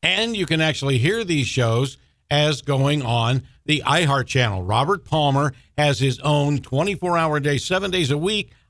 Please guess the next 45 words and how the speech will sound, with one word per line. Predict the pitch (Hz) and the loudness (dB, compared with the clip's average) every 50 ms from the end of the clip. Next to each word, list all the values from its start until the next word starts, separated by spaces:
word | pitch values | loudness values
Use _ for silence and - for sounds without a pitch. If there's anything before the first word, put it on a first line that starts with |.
| _ - | _ -4
iHeart | 175 233 285 277 226 175 185 160 - - | -2 0 0 0 2 2 0 0 -2 -2
channel. | - - 143 131 127 110 90 - - _ _ _ - | 0 0 2 2 2 0 -2 -8 -14 _ _ _ -4
So | - | -2
you | 233 208 | -2 0
go | 156 165 185 202 | 0 0 2 2
on | 196 196 185 | 2 0 0
there | 170 175 185 185 196 | 0 0 0 0 0
and | 185 147 | 0 0
you | 139 143 | 0 0
can | - 147 131 | 0 0 2
hear | 127 143 139 127 - - - _ _ - | 2 2 2 0 -4 -6 -12 _ _ -4
this | 113 143 156 - | -2 0 0 0
show | - - 143 156 190 214 | 0 0 0 0 0 0
that | 208 151 | -2 -2
we're, | 127 127 110 | -2 -2 -4
you're | 98 104 117 120 | -4 -4 -4 -2
listening | 131 139 127 - 127 127 120 | 0 -2 -2 0 -2 -2 0
to | - 139 135 123 | 2 0 2 2
now, | 120 143 175 208 214 175 - _ _ _ - | 2 0 0 -2 -4 -6 -8 _ _ _ -2
and | - 139 | 0 2
you'll | 139 139 127 | 2 2 2
hear | 139 143 120 | 2 0 -2
past | - - 139 156 156 131 - | -2 0 0 0 0 0 -2
shows | - 139 135 135 135 - - - _ _ _ | -2 0 0 0 0 -2 -4 -10 _ _ _
dating | - 127 131 127 117 120 113 - | 0 2 2 2 2 0 -4 -4
all | - 117 127 143 160 160 | -2 0 0 0 0 0
the | 151 135 | -2 -2
way | 123 123 113 | -2 -2 -2
back | 98 120 117 120 113 - | -2 -2 -2 -2 -2 -4
to | - 101 82 | -8 -8 -8
seven | - - - 120 113 113 123 131 139 - - | -6 -4 -2 0 0 0 0 -2 -2 -4 -6
or | - 104 92 98 - | -8 -10 -10 -10 -6
eight | 101 107 113 120 123 - - | -4 -2 0 0 -2 -4 -8
years | 98 101 110 110 110 110 95 98 | -4 -2 0 2 2 2 0 0
ago. | 107 92 92 107 104 95 80 - - _ _ _ - | -2 -2 -2 -2 -2 -2 -4 -8 -14 _ _ _ 0
And | 107 117 127 | 0 2 4
whether | 151 170 160 156 151 | 2 2 2 2 0
it's | 139 120 - | 0 0 -2
an | 123 110 120 | -2 0 2
eight-year-old | 151 170 170 165 160 165 170 175 143 | 0 0 2 0 0 0 0 0 -2
show | - - 175 170 185 208 208 | -4 -2 0 0 2 2 2
or | 190 160 | 2 0
a | 143 | 0
new | 143 185 226 190 | 0 0 0 -2
show, | - - 151 147 143 147 127 | -2 0 0 0 0 0 -2